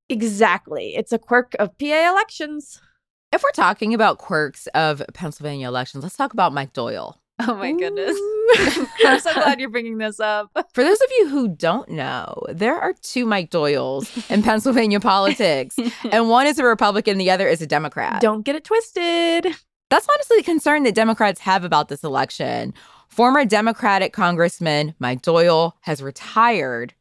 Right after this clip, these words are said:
Speaker 2: and in his former district, Republican Mike Doyle
Speaker 1: <laughs>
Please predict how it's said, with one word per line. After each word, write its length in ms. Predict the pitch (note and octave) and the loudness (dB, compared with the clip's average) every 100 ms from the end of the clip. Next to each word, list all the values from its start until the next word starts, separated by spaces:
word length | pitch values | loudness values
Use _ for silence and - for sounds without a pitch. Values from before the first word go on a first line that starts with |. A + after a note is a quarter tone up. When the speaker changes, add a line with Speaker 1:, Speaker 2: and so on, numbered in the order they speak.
| _ _ _ - | _ _ _ -2
Speaker 2:
and 160 | F3+ - | -2 2
in 180 | A3 | 4
his 320 | A#3+ A#3+ B3 - | 4 2 0 -6
former 720 | _ G#3 A3+ A3 G#3+ G#3+ - | _ 2 4 4 2 2 -2
district, 760 | D3 F3+ F#3 - C#3+ B2+ - | -4 -4 -4 -6 -6 -6 -6
Republican 840 | D#3+ - F3 F#3 G3 F#3 F3+ F3+ - | -6 -2 -2 0 -2 0 0 -2 -4
Mike 500 | D#3+ E3+ G#3 C4 - | -2 2 2 0 -6
Doyle 560 | D3 D3+ B2 F2+ D2 - _ _ _ _ | -4 0 0 -2 -6 -12 _ _ _ _
Speaker 1:
<laughs> 120 | A#3+ | -4